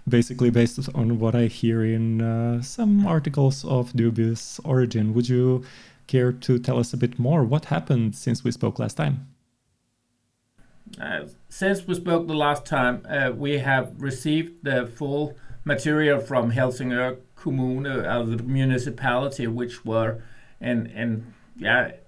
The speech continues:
Speaker 2: in our sights for, for violating the G D P R. So we, we have received the material and have reviewed that, and we, we came to the conclusion that the material received was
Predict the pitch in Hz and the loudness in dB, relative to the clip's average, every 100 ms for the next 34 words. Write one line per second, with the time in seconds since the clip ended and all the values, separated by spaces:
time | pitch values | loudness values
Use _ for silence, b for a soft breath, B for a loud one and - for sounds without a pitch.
0 | - _ 143 147 135 131 127 113 160 143 | -20 _ -2 0 2 2 2 0 4 6
1 | 151 151 - - 135 117 113 - 139 120 | 4 -2 -16 -8 -2 -2 -2 -6 -4 -4
2 | 117 113 - 123 123 135 131 120 127 123 | -4 -8 -8 -2 0 2 0 -2 -2 -2
3 | 117 113 135 127 - 127 120 131 143 b | -2 -4 -4 -4 -4 -2 0 0 -4 b
4 | b b - 143 135 127 143 147 143 - | b b -4 2 2 2 2 2 2 2
5 | 143 139 143 139 170 170 170 143 131 131 | 0 2 0 0 2 2 2 0 0 0
6 | 143 143 165 147 120 117 117 120 117 131 | -2 0 2 2 2 2 2 0 0 0
7 | 117 131 156 147 151 180 - 135 123 123 | 2 0 0 2 4 4 2 -2 -2 -2
8 | 127 127 B B B B - 139 135 143 | -2 -4 B B B B -8 -6 -2 -2
9 | 139 156 127 131 139 120 - 147 139 160 | 0 -2 -2 -4 -2 -4 -2 -4 -4 -4
10 | 131 123 120 - - - 127 135 127 123 | 0 2 2 -2 -16 -8 0 2 2 0
11 | 143 135 147 131 131 123 117 - 131 135 | 0 2 2 0 0 -2 -4 -2 -2 -2
12 | 135 127 117 - | -4 -6 -6 -12